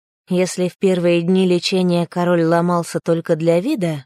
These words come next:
спустя неделю приема противоядия, набравшись сил и почувствовав себя лучше, он вошел в азарт.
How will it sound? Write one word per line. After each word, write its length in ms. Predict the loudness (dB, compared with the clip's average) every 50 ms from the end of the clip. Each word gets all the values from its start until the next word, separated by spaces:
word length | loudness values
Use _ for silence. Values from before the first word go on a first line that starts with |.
| _ _
спустя 540 | -20 -14 -8 -4 -4 -4 -2 -2 0 0
неделю 480 | 2 2 0 0 0 2 2 2 2 0
приема 480 | 0 0 0 2 2 2 2 0 0 -2
противоядия, 1000 | -2 -4 -4 -2 -2 -2 0 0 0 0 -2 -2 -4 -4 -4 -4 -4 -4 -4
набравшись 680 | -2 -2 -2 0 0 0 -2 -2 -4 -6 -6 -6 -6 -6
сил 400 | -8 -10 -6 -2 0 0 0 -2 -4 -4
и 100 | -6 -4
почувствовав 800 | -2 -2 -4 -2 -2 -2 -2 -2 -4 -2 0 0 0 0 -2
себя 380 | -4 -8 -6 -2 0 2 2 2
лучше, 420 | 2 0 -2 -4 -4 -8 -6 -4
он 400 | -2 0 2 4 4 4 2 2
вошел 540 | 0 0 -2 -2 -2 -2 0 2 2 2 0
в 60 | 0
азарт. 640 | -2 -2 -2 -4 -4 -6 -6 -8 -12 _ _ -20 _